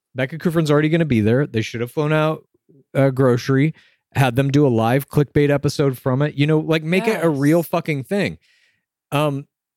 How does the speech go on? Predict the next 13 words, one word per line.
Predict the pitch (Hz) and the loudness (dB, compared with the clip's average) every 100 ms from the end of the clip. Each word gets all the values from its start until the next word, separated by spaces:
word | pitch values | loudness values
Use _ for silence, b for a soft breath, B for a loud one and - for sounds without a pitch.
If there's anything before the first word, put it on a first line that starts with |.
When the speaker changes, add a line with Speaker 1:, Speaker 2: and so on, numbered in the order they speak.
| - | -4
Speaker 1:
and | 160 | 0
make | 208 220 | 0 0
no | 214 | -2
mistake, | 175 - 196 - | -2 -2 -2 0
the | 147 | -2
reason | 151 170 185 | 0 0 -2
this | 160 - | -4 -4
was | 147 | -8
canceled | - 214 202 143 | -2 -2 0 -4
was | 117 117 143 160 151 | -2 0 2 0 -2
because | 165 175 - 131 127 135 135 - - | -4 -4 -2 2 2 2 -2 -8 -2
of | 110 110 117 123 - | 0 2 0 -4 -8
profit. | - 185 214 - 82 - - | -4 -2 -2 -2 -6 -6 -20